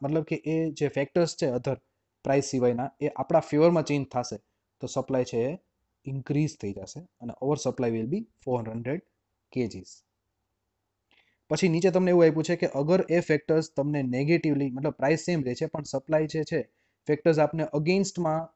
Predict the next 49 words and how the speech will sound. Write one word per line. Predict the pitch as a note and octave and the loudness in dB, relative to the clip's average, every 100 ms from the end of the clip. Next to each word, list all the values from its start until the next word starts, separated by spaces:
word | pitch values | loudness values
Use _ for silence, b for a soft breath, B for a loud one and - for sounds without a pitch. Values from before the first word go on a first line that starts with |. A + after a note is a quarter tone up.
| _ - | _ -4
જાય | B2+ | -2
છે, | B2 A2 - | -2 -10 -12
મતલબ | B2 B2+ | -6 -6
આપણા | C3 C#3+ C3+ - _ - | -4 -2 -4 -6 _ -6
against-માં, | D3 C#3 - - - b b b _ | -2 -2 -6 -16 -18 b b b _
તો | F#3 | 0
સપ્લાય | F3+ D#3+ E3 D#3+ | 2 0 4 2
જે | D#3 D3+ | 4 0
છે | C#3+ B2 - | 0 -4 -4
એ | C3+ B2+ | -6 -4
ધીમે | A#2+ B2 | -4 -6
ધીમે | B2 A#2+ | -6 -8
પાછી | A2+ A2+ - B2 | -8 -12 -10 -10
ડિક્રીઝ | A#2 - B2 B2+ | -10 -10 -12 -12
થઈને | _ G#2+ A2 C#3 _ | _ -20 -20 -20 _
બી | B2+ C#3 | -4 -2
પોઇન્ટ | C#3+ C3 | -2 -10
સુધી | - A#2+ A#2+ A#2+ | -10 -10 -10 -10
પણ | C#3 E3+ _ | -10 -12 _
આવી | A#2 A2 | -14 -14
શકે | - - C3+ - _ _ _ - | -14 -10 -12 -12 _ _ _ -20
છે. | - - _ _ _ _ - | -20 -20 _ _ _ _ -8
So, | - - _ _ | -8 -8 _ _
એ | D#3 F#3+ | 0 0
પોઇન્ટથી | F#3+ F#3 F3+ G3 | 2 -2 0 -2
બી | C#3+ D#3+ | 2 0
પોઇન્ટ | D#3+ D#3+ | 0 -2
અગર | D3+ D#3 - | -2 -2 -4
આવી | C3 C#3+ | -4 -2
જાય, | A#2+ G#2 _ _ - | -4 -10 _ _ -8
then | A2+ | -6
it | A2+ | -6
is | G#2+ G#2+ | -8 -10
known | G#2 | -16
as | G2+ A2 | -14 -14
decrease | G#2+ B2+ C#3+ D3 | -10 -4 -2 -2
in | D3+ | -4
supply, | C#3+ - D#3 E3+ _ | -6 -4 -4 -4 _
અને | _ _ C3 B2 | _ _ -16 -10
એ | C#3+ D3+ | -4 -2
થી | D3+ | -2
સી | C#3 F3+ | -2 -4
જતી | C#3+ C3 A#2+ | -2 -4 -6
રહે, | A2 | -8
then | G#2 A2 | -10 -12
it | G2+ | -14
is | G2 - | -20 -20
known | F#2+ | -10
as | F#3 | -8